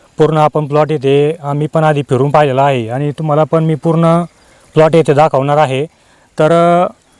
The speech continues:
कांदा मित्रांनो आता आम्ही यांच्या गावामध्ये आल्यानंतर अनेक शेतकरी मित्रांनी आपल्याला सांगितलेलं आहे की त्यांची कांदा गोट शेती पाहण्यासाठी तुम्ही आवर्जून येथे, तेथे जा, तुम्हाला निश्चित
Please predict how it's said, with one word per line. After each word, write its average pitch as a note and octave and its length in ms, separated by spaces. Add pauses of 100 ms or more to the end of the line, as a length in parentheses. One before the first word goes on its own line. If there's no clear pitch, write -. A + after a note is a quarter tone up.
(180)
कांदा F3+ 280
मित्रांनो G3+ 380
आता G3 280
आम्ही F#3 400 (880)
यांच्या E3+ 340
गावामध्ये F3 460
आल्यानंतर E3 480
अनेक E3+ 240
शेतकरी D#3 260
मित्रांनी D#3+ 360
आपल्याला D#3 380
सांगितलेलं C#3 380
आहे D3+ 160
की D3+ 480
त्यांची D#3 280
कांदा D3 540 (120)
गोट C#3+ 180
शेती C#3 300
पाहण्यासाठी C#3 680 (440)
तुम्ही D3 180
आवर्जून D3 420
येथे, C#3 220
तेथे C#3+ 260
जा, C#3+ 240 (580)
तुम्हाला D3 440
निश्चित D#3 280